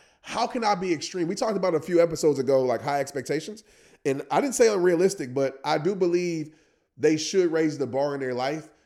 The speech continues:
for certain things to expect more of themselves because they have more inside themselves. But, like, how can you create an extreme meaning, an extreme cost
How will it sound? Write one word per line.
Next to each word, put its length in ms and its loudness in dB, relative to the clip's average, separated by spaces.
for 140 -4
certain 360 0
things 300 -6
to 100 -4
expect 440 -6
more 220 -2
of 60 -4
themselves 400 -4
because 240 -10
they 100 -4
have 160 -4
more 180 -4
inside 380 -8
themselves. 480 -10
But, 140 4
like, 220 -2
how 260 -4
can 180 -8
you 180 -4
create 320 -4
an 100 -6
extreme 640 -8
meaning, 380 -8
an 100 -2
extreme 640 -4
cost 560 -6